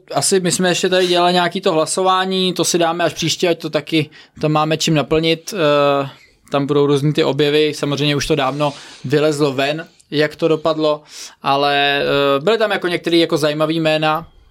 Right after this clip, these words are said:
který jako podle mě přicházely v úvahu, ono potom, když musíš hodnotit taky celý kontext té, té ligy, což, eh, eh,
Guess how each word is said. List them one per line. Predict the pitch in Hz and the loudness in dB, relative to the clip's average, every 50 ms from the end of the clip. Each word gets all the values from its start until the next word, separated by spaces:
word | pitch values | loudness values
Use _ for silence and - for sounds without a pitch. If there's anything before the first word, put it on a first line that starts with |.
| _ _ _ _ _ _ _ - | _ _ _ _ _ _ _ -12
který | - - 151 147 147 | -6 -4 0 0 2
jako | 151 147 143 - 160 156 | 2 2 0 0 0 0
podle | 147 - 151 151 151 | 0 0 0 0 0
mě | 156 151 | 0 -2
přicházely | 151 - 143 - 151 151 143 156 156 156 | -4 -4 -2 0 -2 0 0 2 0 0
v | 156 - | 0 0
úvahu, | 151 139 151 147 143 151 156 151 151 | -2 0 0 0 0 0 0 0 0
ono | 143 147 147 139 | -2 -2 -4 -4
potom, | 147 143 - 147 | -4 -2 -2 -2
když | 147 143 139 - - - | -2 -2 -4 -6 -6 -4
musíš | 151 135 - 151 | -4 -2 0 2
hodnotit | 147 147 143 147 147 147 | 2 2 2 2 0 0
taky | 143 143 143 156 151 | 0 -2 -4 -2 -2
celý | - 151 151 151 151 | 0 0 0 0 0
kontext | 151 139 135 131 147 139 - - - - - | -2 -2 -2 -2 -4 -4 -4 -6 -8 -8 -4
té, | - 147 143 139 135 - - - - - - - - - - | -2 0 0 0 0 -4 -10 -20 -20 -20 -20 -20 -10 -4 0
té | 147 | 2
ligy, | 147 143 139 131 131 143 147 147 143 143 | 2 2 2 0 2 2 2 2 0 -2
což, | - - 151 135 - - - - | -2 -2 0 0 0 0 0 0
eh, | 151 139 135 135 135 135 127 - - - - - - - - - - | 2 2 2 2 2 0 -2 -4 -12 -20 -20 -20 -20 -20 -18 -10 -4
eh, | 147 | -2